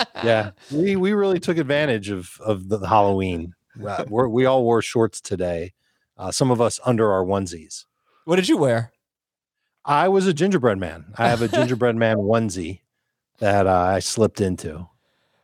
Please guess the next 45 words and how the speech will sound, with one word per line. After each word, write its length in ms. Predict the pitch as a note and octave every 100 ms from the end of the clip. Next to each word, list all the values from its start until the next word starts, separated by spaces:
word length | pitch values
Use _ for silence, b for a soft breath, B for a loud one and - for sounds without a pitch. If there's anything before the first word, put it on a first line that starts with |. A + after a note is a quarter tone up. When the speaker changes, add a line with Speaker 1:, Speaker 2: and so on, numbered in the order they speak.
| -
Speaker 2:
Okay. 400 | - A3 E3+ C4 - _ -
By 80 |
the 80 | G3
way, 80 | E3+
somebody 320 | C#3+ G3+ F#3+
stopped 280 | - F3+ E3
me 80 | C#3+
is 100 | C#3
from 220 | - C3
The 60 | A#2
Mask, 540 | A2 C3+ B2+ G#2+ - -
I'm 80 | A2+
pretty 200 | A2+ G#2
sure. 280 | - F#2 E2
That 160 | A#2
would 80 | A#2+
be 80 | A2+
The 80 | G#2+
Mask. 500 | G#2 A2+ G2 - -
Speaker 1:
Yes. 100 | -
Speaker 2:
So 140 | A2
I'm 120 | G2 A2+
doing, 300 | B2+ B2 C3
all 80 |
right. 180 | A#2 G2+ - B C3+ B B -
Okay, 420 | G3 G#3+ G#3 C#3
Calvin 340 | - G#3 G#3+
Ridley 320 | G#3 G#3 D#3 B2+
stepping 360 | - E3+ F3+
away 220 | E3+ E3+
from 140 | D#3+ D3+
football 340 | E3+ D#3+ D3+
to 80 | C#3+
focus 340 | D#3+ C#3+ D3+
on 120 | D3 C#3
his 120 | C3
mental 300 | C3 C3+ C3
well-being. 720 | B2+ B2+ A#2+ B2 A#2 A#2 A2+ - _ _ _ _ _ -
Keep 200 | E3 E3+
him 280 | E3+ E3+ E3+
on 100 | D3
your 100 | C#3+
roster 340 | C#3+ D3 -
for 100 | D#3+
now? 280 | F3 F3 E3+